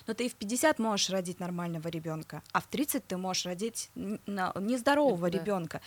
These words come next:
Speaker 2: Мгм.
Speaker 1: Потому что это лотерея определенная, потому что мы не знаем, как это точно случится. Гаранта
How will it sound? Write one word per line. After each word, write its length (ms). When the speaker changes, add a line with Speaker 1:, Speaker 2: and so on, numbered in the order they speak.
Speaker 2:
Мгм. 220
Speaker 1:
Потому 280
что 200
это 380
лотерея 560
определенная, 680
потому 240
что 140
мы 100
не 160
знаем, 400
как 240
это 160
точно 460
случится. 680
Гаранта 800